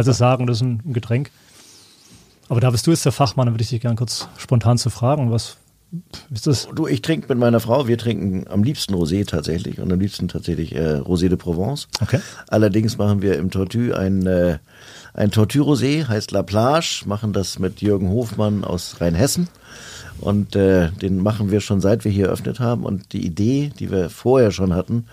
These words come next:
Speaker 1: war, dass wir gesagt haben, wir möchten einen deutschen Roséwein machen nach Provence-Geschmacksprofil.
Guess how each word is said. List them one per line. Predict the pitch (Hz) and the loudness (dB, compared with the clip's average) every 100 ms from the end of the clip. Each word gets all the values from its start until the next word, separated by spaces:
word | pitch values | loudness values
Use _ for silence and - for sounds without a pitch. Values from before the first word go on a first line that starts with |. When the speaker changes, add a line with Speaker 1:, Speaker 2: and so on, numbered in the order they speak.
| - - - - | -18 -20 -20 -2
Speaker 1:
war, | 104 107 | 0 2
dass | 104 | 0
wir | 110 | -2
gesagt | 95 104 101 | 0 0 0
haben, | 104 87 | -2 0
wir | |
möchten | 92 92 - 65 | 0 -2 -4 -6
einen | 80 80 - | -4 -4 0
deutschen | 104 139 - 113 110 104 | 2 2 0 0 2 0
Roséwein | 76 92 85 131 113 113 | 0 0 2 2 2 4
machen | 107 95 92 | 2 0 -2
nach | 82 85 - _ - - - - - | -4 -6 -10 _ -20 -20 -18 -20 -6
Provence-Geschmacksprofil. | - 104 110 131 117 110 - 123 - - 123 113 139 147 | 0 4 4 4 0 -4 -4 -4 -6 -8 -8 -4 -2 -2